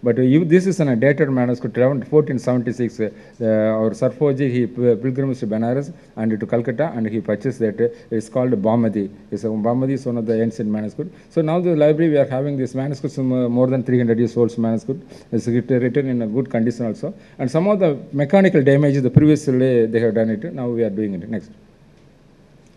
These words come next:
So this is, uh, without knowing us, we are, we are doing some damages only.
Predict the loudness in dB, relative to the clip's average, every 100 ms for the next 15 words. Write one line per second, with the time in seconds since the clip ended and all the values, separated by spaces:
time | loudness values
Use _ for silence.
0 | _ -20 -20 -20 -20 -20 -20 _ _ -2
1 | 2 0 2 2 2 8 8 8 6 6
2 | 4 4 6 6 8 6 8 6 4 2
3 | 0 0 4 4 2 -2 -8 -12 -14